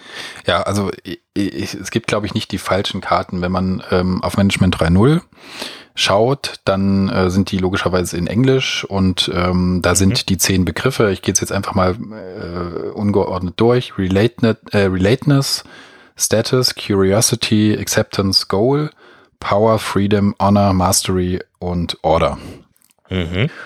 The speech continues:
Speaker 1: Und, ähm, man kann die ohne Probleme benutzen. Ähm, die, die ich dir jetzt geschickt hab, sind die, die wir in dem, äh, Agile Business Coach Workshop benutzt haben. Die sind auf Deutsch,
Speaker 2: Mhm.
Speaker 1: was einfach uns jetzt ein bisschen mehr hilft,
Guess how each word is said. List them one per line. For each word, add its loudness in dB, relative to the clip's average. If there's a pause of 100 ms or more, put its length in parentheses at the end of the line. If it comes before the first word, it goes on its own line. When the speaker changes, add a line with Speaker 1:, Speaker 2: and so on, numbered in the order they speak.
(240)
Speaker 1:
Und, 0
ähm, 0
man 2
kann 2
die 2
ohne 2
Probleme 2
benutzen. 4 (400)
Ähm, 4
die, 2
die 2
ich -4
dir 2
jetzt 0
geschickt -2
hab, 0
sind 0
die, 2 (100)
die 0
wir 2
in -2
dem, -2 (640)
äh, 2
Agile 0
Business 2
Coach -2
Workshop 0 (680)
benutzt 0
haben. 0 (220)
Die -4
sind -2
auf -6
Deutsch, -2 (360)
Speaker 2:
Mhm. -2
Speaker 1:
was 0 (120)
einfach 0
uns 0
jetzt -2
ein 2
bisschen 2
mehr 2
hilft, -2